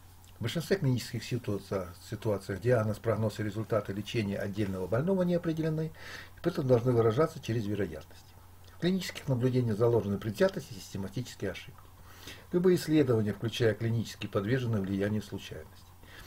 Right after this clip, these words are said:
Клиницисты должны полагаться на наблюдения, основанные на твёрдых научных принципах, включающие способы уменьшения предвзятости и оценку роли случайности. Сбор данных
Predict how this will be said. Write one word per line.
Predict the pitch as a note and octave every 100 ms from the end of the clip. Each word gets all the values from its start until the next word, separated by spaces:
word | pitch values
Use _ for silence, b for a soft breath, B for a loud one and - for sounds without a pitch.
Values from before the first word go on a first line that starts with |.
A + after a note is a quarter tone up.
| B B B
Клиницисты | A#2 C#3+ D3 F3 D3 C3+
должны | A#2 C3 B2 C3 B2+
полагаться | - A#2 A#2+ B2+ A#2 -
на | G#2+
наблюдения, | A2 G2 A2 B2 F3 E3+ E3
основанные | C3+ - C3 B2 A#2
на | A#2 A#2
твёрдых | A#2+ C3 A#2+ A2+
научных | G#2 G2+ F#2+ F#2
принципах, | - D#3+ - - D3 - B B B B B
включающие | - C#3 D3+ D3 C3+ B2+
способы | - C3+ - G2+
уменьшения | G#2+ A#2 - G#2+ G2
предвзятости | F#2+ F#2+ G#2 D#3 - - -
и | -
оценку | F#2 - B2 B2+ G2+
роли | F#2+ F#2+
случайности. | G2 - - F2+ D2 E2+ - - - - - - - - - - B B B B B B B B B B B B B B B B - B B B B B B B B B F#2+
Сбор | G#2+ F#3+ G3 D#3
данных | G#2+ G#2 B2 A#2 D3 - -